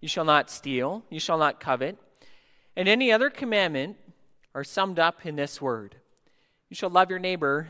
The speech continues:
as yourself.' Love does no wrong to a neighbor. Therefore, love is the fulfilling of the law.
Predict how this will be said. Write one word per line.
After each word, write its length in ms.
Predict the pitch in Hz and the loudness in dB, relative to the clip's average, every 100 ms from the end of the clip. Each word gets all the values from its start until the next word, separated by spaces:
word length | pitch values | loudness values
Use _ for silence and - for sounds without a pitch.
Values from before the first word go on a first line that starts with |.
| - | -12
as 500 | 123 123 120 117 - | -8 -6 -6 -8 -12
yourself.' 640 | 151 - 220 170 110 - _ _ _ _ - _ _ _ 147 | -12 -6 0 0 -2 -10 _ _ _ _ -20 _ _ _ -4
Love 720 | 143 165 226 247 - 185 156 | 2 6 4 2 -6 -18 -4
does 300 | 151 151 139 | 0 0 -2
no 320 | 147 160 214 | -4 2 2
wrong 640 | 247 220 180 135 160 202 - - | 2 4 6 4 2 -6 -14 -16
to 180 | - 143 | -6 -4
a 80 | 131 | -2
neighbor. 460 | 117 113 110 170 _ _ _ _ _ | -4 -6 -10 -12 _ _ _ _ _
Therefore, 380 | 143 147 151 160 | 2 2 4 2
love 420 | 143 135 143 160 160 | 6 6 6 4 -6
is 180 | 156 - | -8 -8
the 80 | |
fulfilling 680 | - 131 - 139 127 120 117 - | -8 -10 -4 -2 -2 -4 -8 -12
of 140 | 120 | -8
the 100 | 123 | -6
law. 340 | 156 143 101 | -2 -2 -4